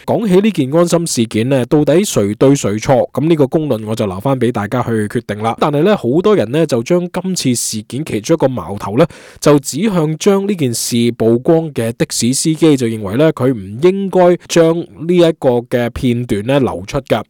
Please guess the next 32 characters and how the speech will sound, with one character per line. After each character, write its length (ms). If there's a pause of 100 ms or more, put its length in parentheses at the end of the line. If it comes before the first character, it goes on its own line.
(360)
咁 200
啊， 120
就 240
住 180
呢 80
一 100
個 120
嘅 200
話 200
題 180
呢， 200
其 100
實 100
我 80
哋 100
都 120
想 200
了 120
解 160
一 40
下， 180
究 260
竟 160
我 140
哋 200 (260)
響 280
一 60
啲 240
公 240
共 180
空 360
間 300